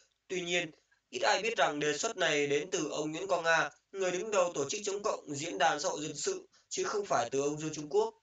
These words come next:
Cụ thể, ngày hai mươi chín tháng năm, Nguyễn Quang A viết trên Facebook cá nhân rằng các đại biểu Quốc hội phải công khai lá phiếu của mình khi thông qua dự luật an ninh mạng và dự luật đặc khu để người dân biết ai là người yêu nước và ai là kẻ bán nước.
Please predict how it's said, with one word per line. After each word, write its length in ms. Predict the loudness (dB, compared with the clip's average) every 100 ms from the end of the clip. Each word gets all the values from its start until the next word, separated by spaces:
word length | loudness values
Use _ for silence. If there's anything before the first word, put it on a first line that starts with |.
| _ _ _ _ _ _ -8
Cụ 160 | -4
thể, 300 | 0 0 0 -6 -6
ngày 100 | 0
hai 140 | 2 2
mươi 100 | 2
chín 140 | -2 -2
tháng 160 | 0
năm, 240 | 2 0 -4 _ -8
Nguyễn 140 | -4
Quang 140 | 0 2
A 140 | 2
viết 100 | 2
trên 140 | 0 -2
Facebook 320 | -2 -2 -2
cá 240 | 2 2
nhân 180 | 2 2
rằng 220 | 2 2 -4 -20 _ -6
các 100 | 0
đại 140 | 2
biểu 180 | 2 0
Quốc 160 | -2 0
hội 220 | 0 -2 0
phải 220 | 0 0
công 180 | -4 0
khai 220 | 2 2
lá 200 | 4 2
phiếu 220 | 0 -4 -2
của 100 | 0
mình 300 | 0 0 -4
khi 220 | -6 -6
thông 180 | -6 0
qua 200 | 0 2
dự 100 | 0
luật 220 | 0 0
an 120 | -4
ninh 160 | -2 0
mạng 220 | 0 0 -8 _
và 260 | -2 0 0
dự 80 | -2
luật 200 | -4 -2
đặc 120 | -4
khu 240 | -4 -8 -10 _ _ _ _ -2
để 320 | 2 2 -2 -4
người 120 | 0
dân 240 | 2 2 2
biết 220 | 0 0 _
ai 260 | 2 4 4
là 100 | 2
người 160 | 2
yêu 160 | 0 0
nước 240 | 2 0 -2
và 100 | -4
ai 300 | 2 2 2
là 160 | 0
kẻ 160 | 0 0
bán 180 | 0 2
nước. 160 | 0